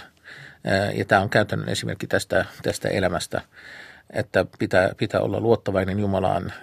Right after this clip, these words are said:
niin toisella oli rikkauksia, kaksi, kaksi puutarhaa ja toisella ei ollut mitään, mitään sellaista, niin, niin toinen luuli, että tää on minun tekoja,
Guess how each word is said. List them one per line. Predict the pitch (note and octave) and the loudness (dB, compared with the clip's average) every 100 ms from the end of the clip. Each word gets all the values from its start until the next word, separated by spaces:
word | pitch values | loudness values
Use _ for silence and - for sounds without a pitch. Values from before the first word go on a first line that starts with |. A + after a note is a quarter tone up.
| - C3+ - - | -18 -20 -20 -10
niin | F#2+ | -6
toisella | - G2 G2 F#2+ | 0 0 0 0
oli | G2+ F#2+ - | 0 -2 -2
rikkauksia, | A2+ - G#2 G2 - F#2+ E2 - - - - | -4 -2 -4 -4 0 2 0 -4 -18 -20 -8
kaksi, | - - - | -6 -6 -10
kaksi | - G2+ - G2+ - - | 0 0 2 -4 -6 -8
puutarhaa | A2+ - G#2 - G2+ | -6 -2 -2 -2 -6
ja | |
toisella | G2+ A2 - - - - - - | -6 -10 -8 -8 -10 -12 -16 -6
ei | G#2 | -4
ollut | F2+ G2+ - | -4 -8 -10
mitään, | A2 G#2+ G#2 G#2+ - - | -10 -6 -6 -6 -10 -10
mitään | A#2 G#2 G2 | -8 -4 -6
sellaista, | G2 A2+ - - - | -4 -6 -6 -8 -10
niin, | - A2 - - - - - | -10 -10 -12 -16 -16 -16 -4
niin | G#2+ G#2 D#2 - | -4 -2 -6 -6
toinen | G#2 G#2 G#2 | -4 -2 -2
luuli, | A2 | -2
että | - - - | -4 -6 2
tää | G2+ | 2
on | G2+ | 2
minun | A#2 G#2 G2 | -2 -2 -6
tekoja, | - - F#2 | -8 -4 -4